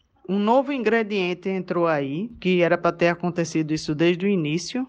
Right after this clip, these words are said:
mas os meios de comunicação, eles são,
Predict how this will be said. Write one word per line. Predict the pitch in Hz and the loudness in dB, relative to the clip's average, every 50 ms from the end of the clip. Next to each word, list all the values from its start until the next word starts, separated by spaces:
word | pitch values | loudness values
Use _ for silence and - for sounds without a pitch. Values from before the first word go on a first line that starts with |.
| - | -4
mas | - 180 175 175 180 175 165 156 - - - | -2 0 0 0 0 -2 -6 -10 -16 -10 -4
os | - 180 175 160 | -2 0 0 2
meios | 190 190 190 175 | 4 2 2 2
de | 175 | 0
comunicação, | 165 - 180 175 175 175 170 175 170 165 160 - - 156 151 156 | -2 -2 0 0 -2 -2 -2 -2 -2 -2 -2 -4 -4 -4 -2 -2
eles | 160 180 190 | 0 -2 -2
são, | - - - 165 160 151 147 143 143 | -2 -2 -4 -2 -2 -2 -4 -6 -8